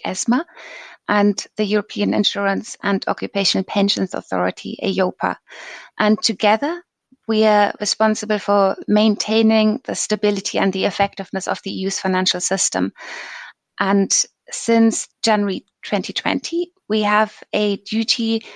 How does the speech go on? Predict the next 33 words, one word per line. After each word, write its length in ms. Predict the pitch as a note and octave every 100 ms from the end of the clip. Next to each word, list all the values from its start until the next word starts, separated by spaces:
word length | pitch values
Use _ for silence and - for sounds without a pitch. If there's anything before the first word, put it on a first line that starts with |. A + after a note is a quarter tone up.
| - - _ -
to 320 | A3 G#3 G#3 G3
prevent 600 | - G#3+ G3 A3 A3 A3
the 80 | G#3+
use 260 | G3 A3 -
of 140 | -
the 80 | G#3
financial 460 | - G#3 G3+ G3
system 400 | F#3+ G3+ - G3
for 160 | F#3+ G3+
money 260 | G#3 G#3+ G#3
laundering 340 | G#3 G3 G3
and 80 | F#3+
terrorist 340 | F#3+ F#3 F#3+
financing 440 | - F#3+ F#3 - F#3
purposes 640 | - G#3+ A#3+ - A#3 -
and 180 | G3+ G3+
to 260 | - G3 F#3+ - -
lead, 400 | G3+ G#3+ A3 -
coordinate, 600 | - - G3+ G3+ G3 F3+
and 140 | -
monitor 480 | F#3+ F#3+ F#3+ F3+ F3+ - - -
the 80 | F3+
E 60 | F3+
U 100 | F#3+
financial 400 | G3 G3 F#3 F#3
sector's 420 | F#3 F3+ F#3 -
fight 380 | - F#3+ F#3 - - - _ -
against 460 | F#3+ G3 F#3 - -
money 280 | G3 G3 F#3+
laundering 420 | G3 F#3 F3+ F3+
and 220 | F#3+ F#3
terrorist 400 | - F#3 F3 -
financing. 640 | - F#3+ F#3+ F#3 F3 F3